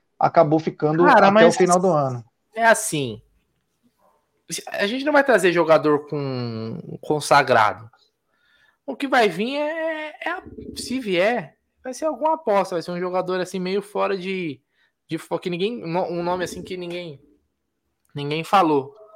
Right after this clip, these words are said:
Speaker 2: né? Porque apareceu o nome do Jean Lucas, do Mônaco, né? Que não é um jogador que você fala, "Porra, o Palmeiras perdeu o Danilo, mas trouxe o Jean Lucas."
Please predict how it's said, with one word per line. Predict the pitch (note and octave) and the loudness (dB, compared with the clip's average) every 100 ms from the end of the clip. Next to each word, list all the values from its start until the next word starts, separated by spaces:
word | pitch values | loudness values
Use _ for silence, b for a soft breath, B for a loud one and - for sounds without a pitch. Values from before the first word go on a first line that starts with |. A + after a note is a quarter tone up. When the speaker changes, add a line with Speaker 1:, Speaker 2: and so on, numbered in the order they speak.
| - _ _ _ - | -20 _ _ _ -10
Speaker 2:
né? | C#3+ D#3 - - | -6 -6 -10 -4
Porque | A3 G#3 - | 0 0 2
apareceu | G#3+ G#3 G3+ A3+ | 6 8 8 6
o | |
nome | G#3+ F3+ F3 | 4 2 2
do | E3+ | 0
Jean | F#3 | 0
Lucas, | F#3 B3+ D#4+ E4 D#4+ - - - b b b b _ | 0 0 -2 -4 -8 -8 -16 -20 b b b b _
do | C4+ | -4
Mônaco, | B3 F#3+ D3 A#2 - _ _ _ _ _ _ _ _ _ _ _ | -2 0 -2 -6 -16 _ _ _ _ _ _ _ _ _ _ _
né? | C3 C#3+ F#3 _ _ _ _ _ _ _ _ _ _ | -8 -8 -8 _ _ _ _ _ _ _ _ _ _
Que | - | -6
não | E4+ G3 | -2 2
é | F3+ | 4
um | A3+ G3+ | 4 2
jogador | F#3 F3 E3 | 2 2 0
que | E3 | -2
você | |
fala, | C3+ | -4
"Porra, | - D3+ F3 | -2 0 2
o | D#3 | 0
Palmeiras | C#3 C#3 D#3 | -2 -2 -4
perdeu | - D3+ D3+ | -2 -2 0
o | |
Danilo, | D#3 C3 C#3+ E3+ | 0 -4 -4 -6
mas | E3 | -6
trouxe | E3+ E3+ | -6 -6
o | |
Jean | D3+ E3+ | -6 -6
Lucas." | D3+ A#2 - G2+ - | -6 -10 -12 -16 -18